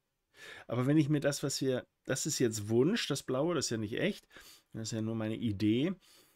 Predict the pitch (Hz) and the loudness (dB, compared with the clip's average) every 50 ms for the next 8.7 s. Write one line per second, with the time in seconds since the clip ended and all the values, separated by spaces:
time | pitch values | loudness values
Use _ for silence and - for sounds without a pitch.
0 | - _ - 113 110 113 95 - 110 107 - - - 110 107 - 160 147 - 135 | -20 _ -6 -2 -2 -2 0 0 0 0 0 2 0 0 0 -2 -2 -2 -2 -2
1 | 135 143 131 143 120 - - - - 127 135 - - - - 156 135 151 180 196 | -2 -2 -2 -2 -2 -4 -4 -4 -4 -4 -4 -4 -6 -6 -4 -4 -2 0 2 2
2 | 196 175 - - 127 117 110 101 98 - 98 90 95 87 - 87 87 - 92 - | 2 2 0 0 0 0 0 -2 -2 -4 -6 -8 -10 -10 -10 -12 -12 -12 -12 -10
3 | - - 107 98 101 98 98 - 113 110 101 110 110 104 113 110 107 - - 113 | -6 -4 -4 -2 -2 -4 -4 -4 -2 -2 -2 0 0 0 0 0 -2 -4 -8 -8
4 | 117 104 - - - 104 101 98 107 117 127 139 147 139 113 110 - 113 107 107 | -8 -10 -8 -8 -6 -6 -4 -2 0 0 0 0 -2 -4 -6 -8 -4 -2 -2 -2
5 | 110 104 110 104 - - 110 107 - - - 123 131 131 - - 113 117 113 - | -2 -2 -4 -4 -2 -2 -2 -2 -2 -4 -4 -4 -4 -6 -4 -4 -4 -2 -2 -4
6 | 101 95 107 107 104 104 101 - 117 110 101 - - - 110 107 98 101 90 95 | -6 -4 -4 -4 -4 -4 -6 -6 -6 -8 -8 -8 -6 -4 -4 -2 -2 -2 -2 0
7 | 117 135 143 143 135 - 95 - - 101 90 - 107 107 101 95 95 98 101 113 | 0 2 2 0 -2 -4 -6 -8 -8 -10 -8 -4 -2 -2 -2 -2 -2 0 2 2
8 | 135 151 143 156 135 127 131 127 - - 135 139 135 | 2 2 0 0 -2 -2 -2 -2 -2 0 0 0 0